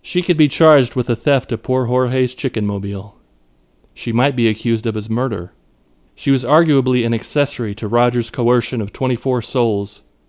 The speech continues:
and whatever plot to ruin the United States economy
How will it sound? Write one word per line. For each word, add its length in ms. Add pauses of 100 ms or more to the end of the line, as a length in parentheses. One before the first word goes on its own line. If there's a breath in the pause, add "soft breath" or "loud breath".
(120)
and 220
whatever 360
plot 380 (320)
to 100
ruin 300
the 80
United 380
States 340
economy 640